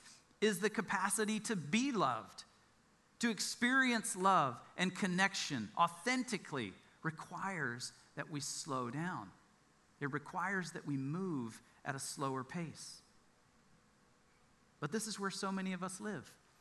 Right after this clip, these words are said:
wanting to love, wanting to be loved, but we can't figure out why we feel this emptiness on the inside.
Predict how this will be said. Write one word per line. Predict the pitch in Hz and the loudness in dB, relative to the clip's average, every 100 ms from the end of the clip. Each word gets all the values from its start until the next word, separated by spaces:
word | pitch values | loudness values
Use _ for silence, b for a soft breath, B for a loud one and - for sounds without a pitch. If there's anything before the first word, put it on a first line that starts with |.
| _ _ - | _ _ -10
wanting | 131 190 208 208 | 2 4 4 0
to | 208 | 0
love, | 190 185 208 202 - - - _ - | 2 2 2 -4 -14 -20 -20 _ 4
wanting | 180 208 196 | 6 6 4
to | - | 0
be | 139 185 214 | 0 2 4
loved, | 196 139 127 156 - - - _ _ _ - - _ _ _ _ - | 6 6 4 0 -12 -20 -20 _ _ _ -20 -20 _ _ _ _ -16
but | - | -12
we | 143 | -10
can't | - 190 180 | -6 -6 -4
figure | 170 147 139 | -6 -4 -2
out | 180 147 147 | -2 -4 -4
why | 135 | -4
we | 139 143 | -2 -4
feel | - 143 | -4 -4
this | 135 123 - | -2 -6 -4
emptiness | 160 170 135 120 127 135 | -4 -2 -2 0 -2 -2
on | 131 | -2
the | 135 | 0
inside. | 135 143 190 180 101 | 0 -2 -4 -6 -8